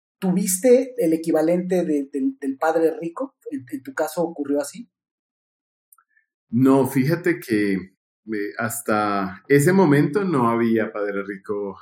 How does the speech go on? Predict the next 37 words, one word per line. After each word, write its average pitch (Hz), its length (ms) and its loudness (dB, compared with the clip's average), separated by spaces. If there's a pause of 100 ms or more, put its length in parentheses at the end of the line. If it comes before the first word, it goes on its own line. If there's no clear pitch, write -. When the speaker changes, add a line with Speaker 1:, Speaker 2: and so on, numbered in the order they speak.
Speaker 2:
en 117 100 -2
el 107 160 2
escenario. 90 520 -4 (200)
Era, 101 800 -4 (180)
eh, 95 220 -8
más 110 260 0
bien 123 360 2
libros, 113 600 4
y 98 520 -2 (580)
tuve, 202 640 4 (240)
eh, 107 440 0
un 147 320 2
tío 170 520 0 (180)
que 90 400 -4
no 117 180 2
era 156 220 2
tan 147 160 -2
cercano, 110 540 -2
pero 107 180 -2
que - 80 -18
sí 120 220 -2
era 123 140 2
un 131 100 0
hombre 120 380 0
muy 117 220 2
exitoso 98 540 -8
en 110 120 -4
los 110 120 -6
negocios 95 500 -8
y 147 80 -20
tenía 90 240 -12
mu-, 98 160 -10
todavía 120 520 2
hoy 120 180 0
tiene 98 180 -4
mucho 104 260 -10
dinero, 98 440 -6